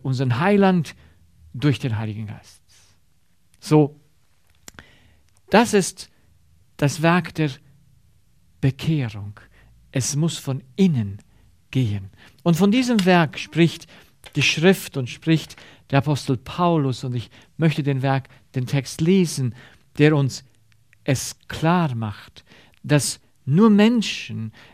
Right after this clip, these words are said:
in einer Gemeinschaft zusammenarbeiten können wie ein Leib, die auch vom selben Geist von innen heraus geführt sind. Ich möchte lesen in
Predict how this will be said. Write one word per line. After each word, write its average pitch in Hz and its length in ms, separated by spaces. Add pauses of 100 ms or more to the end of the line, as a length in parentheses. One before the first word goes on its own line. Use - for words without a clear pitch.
in 139 100
einer 143 180
Gemeinschaft 170 760
zusammenarbeiten 135 1300
können 147 440 (280)
wie 127 220
ein 143 200
Leib, 131 480 (260)
die 147 300
auch 165 280
vom 151 320
selben 196 640
Geist 202 720 (220)
von 147 400 (200)
innen 240 260
heraus 165 840 (640)
geführt 214 500
sind. 107 180 (4000)
Ich 120 120
möchte 156 300
lesen 165 480
in 127 180